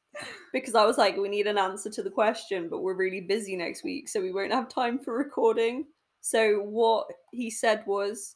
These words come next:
"Religion is good and bad. Faith is good, but sometimes people use religion for the wrong reasons." So thank you.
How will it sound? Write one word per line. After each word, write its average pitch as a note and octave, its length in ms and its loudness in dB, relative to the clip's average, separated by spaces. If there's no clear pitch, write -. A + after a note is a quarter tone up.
"Religion B3+ 480 2
is C4 180 -4
good A#3+ 160 6
and A3+ 260 4
bad. G#3 340 4
Faith A#3+ 360 0
is A3 140 -10
good, G#3 260 -2
but G3+ 120 -4
sometimes G#3+ 440 -4
people G3+ 280 -14
use G3 220 -12
religion F#3+ 460 -4
for F#3+ 80 -10
the F#3 100 -4
wrong F3+ 220 -2
reasons." F3+ 680 -10
So G#3+ 200 2
thank B3 380 2
you. A3+ 320 -4